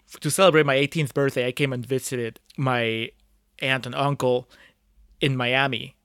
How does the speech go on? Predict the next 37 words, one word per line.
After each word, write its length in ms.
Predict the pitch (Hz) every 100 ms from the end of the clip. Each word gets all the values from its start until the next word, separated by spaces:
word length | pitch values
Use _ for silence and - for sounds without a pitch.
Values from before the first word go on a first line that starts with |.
| -
and 120 | 135
I 20 |
s-, 240 | 131 - -
I 160 | 135
spent, 360 | 131 - 143 127
like, 200 | 117 -
two 100 | 160
weeks 260 | 139 120 -
with 160 | 117
them. 180 | - - _ - - - _ -
And 180 | 147
they 100 | 151
took 200 | 151 147
me 80 | 131
to 100 | 131
the 100 | 123
movies. 460 | 127 147 143 147 - - - - -
Uh, 360 | - 123 120 120 -
we 120 | 156
watched 240 | 135 131 -
a 40 |
whole 200 | 131 196
bunch 180 | 175 -
of 60 |
movies. 280 | 147 135 127
I 60 | 131
was, 360 | 135 131 - -
that 140 | 156
was 120 | 135
my 120 | 131 123
first 340 | - 165 -
time 200 | 151 143
ever 260 | 147 131 127
in, 220 | - 135
like, 200 | 120 113 -
a 60 |
movie, 480 | 131 127 120 117 113